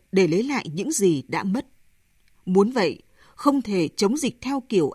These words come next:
ăn đong mà phải tiếp tục lo đủ vaccine và thuốc điều trị. Có vậy mới có thể tự tin sống an toàn với dịch, mới giữ vững được mặt trận kinh tế, đảm bảo sản xuất kinh doanh và lưu thông cho doanh nghiệp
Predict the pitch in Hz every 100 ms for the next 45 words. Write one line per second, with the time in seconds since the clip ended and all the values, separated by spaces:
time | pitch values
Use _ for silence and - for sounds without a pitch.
0 | - 254 254 220 254 254 _ - - 202
1 | 220 214 185 370 - 202 240 302 269 208
2 | 139 339 - 302 294 254 170 151 - 349
3 | - 170 - 170 107 _ _ _ _ _
4 | _ 185 190 220 165 - _ - - 196
5 | 233 - 269 175 - 226 180 - 320 294
6 | 285 - 214 302 277 269 233 180 139 -
7 | 190 269 190 - _ _ _ 165 190 202
8 | 269 240 214 208 269 226 196 202 226 165
9 | 311 294 226 202 254 403 - - 208 196
10 | 190 175 - 196 160 349 - 285 247 269
11 | 262 - _ - 151 165 160 262 240 254
12 | 254 233 262 262 285 226 190